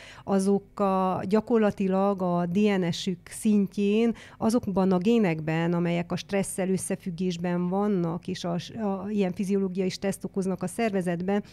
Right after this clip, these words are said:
ott ilyen mintázatok, ilyen epigenetikai mintázatok alakultak ki, és azt átadták a, gyakorlatilag két generáción keresztül.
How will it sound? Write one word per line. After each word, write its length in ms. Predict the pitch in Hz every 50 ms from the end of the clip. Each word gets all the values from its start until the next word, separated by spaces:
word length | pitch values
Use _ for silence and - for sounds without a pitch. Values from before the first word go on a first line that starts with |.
| - - - -
ott 340 | - 233 226 220 220 - - - - - - -
ilyen 240 | 226 214 196 185 202
mintázatok, 680 | 208 208 196 - 202 190 175 180 175 - 190 185 -
ilyen 160 | 185 180 175
epigenetikai 680 | 180 180 - 202 175 190 185 185 185 - - - 185 175
mintázatok 600 | 180 185 185 - 196 185 175 185 - - - -
alakultak 500 | 196 190 185 - 190 175 - 190 180 180
ki, 100 | - 208
és 140 | 196 185 -
azt 220 | 185 170 - -
átadták 760 | 208 202 185 - - 170 170 - - 175 175 175 175 - -
a, 340 | 180 180 175 175 175 175 127 -
gyakorlatilag 640 | 180 190 180 180 190 180 180 175 - 190 185 175 -
két 200 | - 202 190 170
generáción 680 | 185 185 180 175 170 170 175 170 - - 180 175 175
keresztül. 480 | 170 - 175 170 170 170 - - 190